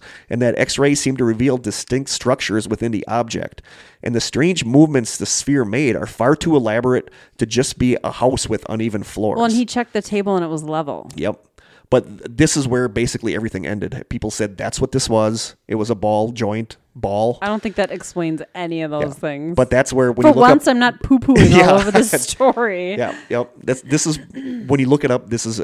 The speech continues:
Speaker 1: what everybody says it is, a ball joint ball that was used. That this guy had him on the top of his Volkswagen bus to go do a sculpture, and they fell off the top of the bus, rolled onto their property. So there's that. <laughs> That's basically the given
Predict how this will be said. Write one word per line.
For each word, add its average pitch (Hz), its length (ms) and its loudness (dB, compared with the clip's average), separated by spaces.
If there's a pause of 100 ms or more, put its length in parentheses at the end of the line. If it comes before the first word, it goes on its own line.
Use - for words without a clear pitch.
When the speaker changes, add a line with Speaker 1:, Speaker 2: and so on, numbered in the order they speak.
Speaker 1:
what 104 160 -6
everybody 110 340 -4
says 107 240 -6
it 101 80 -8
is, 85 160 -8
a 101 40 -6
ball 101 260 -6
joint 101 280 -6
ball 87 300 -10 (200)
that 90 140 -4
was 95 200 -6
used. 80 400 -12 (260)
That 98 240 -6
this 104 140 -8
guy 110 240 -4
had 110 180 -4
him 101 80 -8
on 101 60 -8
the 95 80 -8
top 104 240 -6
of 98 80 -8
his 98 120 -8
Volkswagen 107 680 -6
bus 127 260 -2
to - 100 -10
go 110 140 -4
do 110 300 -6
a 98 40 -6
sculpture, 151 540 -4 (560)
and 113 300 -4
they 101 80 -4
fell 113 220 0
off 110 100 0
the - 80 -6
top 101 200 -4
of - 60 -8
the 98 80 -6
bus, 113 380 -6 (180)
rolled 98 300 -6
onto 98 180 -6
their 95 100 -2
property. - 440 -8 (1400)
So - 180 -2
there's 117 220 0
that. - 460 2
<laughs> - 40 -4
That's 120 220 2
basically 123 520 2
the 104 180 -2
given 113 480 -2